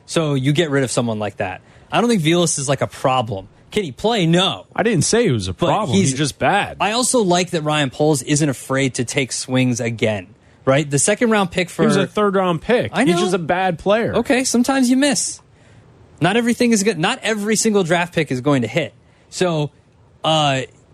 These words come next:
Speaker 1: moving on from Claypool was big, but then also not being afraid to do it again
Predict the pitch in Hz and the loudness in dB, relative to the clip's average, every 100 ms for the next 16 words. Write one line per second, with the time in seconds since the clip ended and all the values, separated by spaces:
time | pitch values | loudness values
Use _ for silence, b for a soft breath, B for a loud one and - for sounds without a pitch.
0 | _ 156 156 240 233 202 185 202 175 139 | _ 0 4 4 4 2 -2 -2 -4 -2
1 | 170 170 202 196 196 - 151 131 147 170 | -2 2 2 2 0 -2 -2 0 0 0
2 | 185 - 156 185 196 226 208 165 190 196 | -2 -2 -2 0 0 0 -2 0 -2 -2
3 | 180 156 160 170 160 123 143 160 120 110 | -4 -2 0 0 0 -2 2 2 0 -2
4 | 131 131 175 | 0 2 0